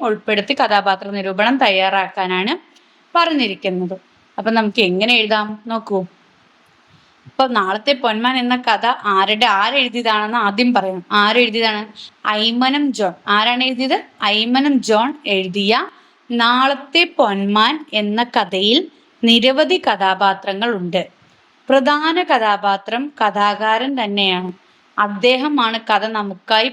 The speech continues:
പറഞ്ഞു തരുന്നത്. അപ്പൊ അദ്ദേഹമാണ് കഥാകാരൻ, അദ്ദേഹം തന്നെയാണ് നമുക്ക് കഥയായിട്ട് പറഞ്ഞു തരുന്നത്. പുഴയിൽ നഞ്ചു കലക്കി മീൻ പിടിക്കുന്നതിനെതിരാണ് അദ്ദേഹം.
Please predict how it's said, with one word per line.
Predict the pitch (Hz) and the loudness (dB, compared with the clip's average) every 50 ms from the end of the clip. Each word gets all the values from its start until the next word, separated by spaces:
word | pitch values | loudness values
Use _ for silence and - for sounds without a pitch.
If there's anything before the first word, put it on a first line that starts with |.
| 254 262 | 0 0
പറഞ്ഞു | 214 202 196 185 190 226 320 392 - _ _ _ _ _ _ _ - | 0 0 -2 -4 -6 -6 -8 -8 -10 _ _ _ _ _ _ _ 0
തരുന്നത്. | 226 214 185 190 185 180 - | 0 0 0 -4 -8 -10 -6
അപ്പൊ | _ - 208 190 | _ 0 0 0
അദ്ദേഹമാണ് | 190 - 214 214 220 277 302 277 254 262 262 - | 0 -2 -2 -2 0 0 0 0 -2 -2 -2 -2
കഥാകാരൻ, | 233 202 202 196 190 185 190 185 175 175 170 175 - - - _ _ - 196 | -2 0 0 0 0 0 0 0 -2 -2 -6 -10 -14 -20 -20 _ _ -8 -6
അദ്ദേഹം | 190 185 220 226 233 269 277 262 247 | -2 0 2 2 2 2 2 2 2
തന്നെയാണ് | 226 226 233 233 240 247 240 220 | 2 2 2 2 2 2 0 0
നമുക്ക് | 202 190 - - - 226 | -2 -4 -6 -2 0 2
കഥയായിട്ട് | 196 190 208 214 214 208 196 202 220 220 - _ _ _ _ _ _ - | 2 2 2 2 2 2 2 0 -4 -6 -8 _ _ _ _ _ _ 0
പറഞ്ഞു | 220 196 190 185 202 220 277 370 - - _ _ _ _ _ _ - 269 | 0 0 0 -2 -2 -2 -2 -2 -4 -8 _ _ _ _ _ _ 2 2
തരുന്നത്. | 262 233 208 196 190 180 175 - _ _ _ _ _ _ _ _ - | 2 2 2 -2 -6 -6 -8 -10 _ _ _ _ _ _ _ _ 2
പുഴയിൽ | 320 320 320 330 330 339 339 349 359 370 381 349 - - 226 | 4 4 4 4 2 -2 -4 -2 -2 -4 -4 -6 -8 -8 -4
നഞ്ചു | 233 233 233 240 247 247 247 302 311 320 | -4 -2 2 2 2 2 2 2 2 2
കലക്കി | 262 226 214 208 208 - 262 262 240 | 2 2 0 -2 -2 0 0 0 2
മീൻ | 220 214 220 240 262 254 247 | 4 4 4 4 2 2 2
പിടിക്കുന്നതിനെതിരാണ് | 226 208 196 - - 233 208 208 208 208 202 220 214 220 208 185 175 180 214 220 208 196 208 185 185 | 0 0 -2 -2 -2 0 0 2 2 2 2 2 2 2 2 2 0 0 0 2 0 0 0 -4 -6
അദ്ദേഹം. | 175 170 - 190 190 190 196 190 | -6 -4 -4 -2 -2 -2 -4 -10